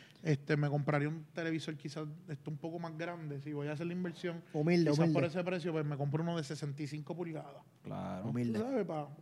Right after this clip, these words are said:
Speaker 1: pa, pa tener pa' dónde ver.
Speaker 3: Sí.
Speaker 1: Pero hablando de Miles Morales,
Speaker 2: Durísimo.
Speaker 1: tenemos que hablar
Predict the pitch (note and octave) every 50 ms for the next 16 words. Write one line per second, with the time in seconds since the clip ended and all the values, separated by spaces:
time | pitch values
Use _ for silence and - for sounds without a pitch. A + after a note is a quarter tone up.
0 | - - - - - - - - - C#3+ D3 C3+ E3 D#3+ E3 D#3+ E3+ E3 - G#3
1 | G#3 G#3+ A3 A3 G#3 F#3+ F3 D#3 D#3+ D#3+ D3+ - - - - - - - - -
2 | - - - - - - - - - - - - - - - - - - - -
3 | - - - - C3+ A2 C#3 B2 G#2 - - - - - - - F#3 A3 A#3+ B3
4 | B3+ C#4+ D4 C#4+ C#4 C4+ B3+ A#3 A3 G#3+ G#3 G#3 G#3 A3 G#3+ G#3+ G3+ G3+ G3+ G3+
5 | F#3 D#3 C#3+ C#3+ C#3 C#3+ D3+ D3+ D#3 D#3+ E3 D3+ D3 D3+ - - - C3 G#2+ C#3+
6 | C#3+ D3 D3+ D3 - E3+ E3 E3+ F#3 F3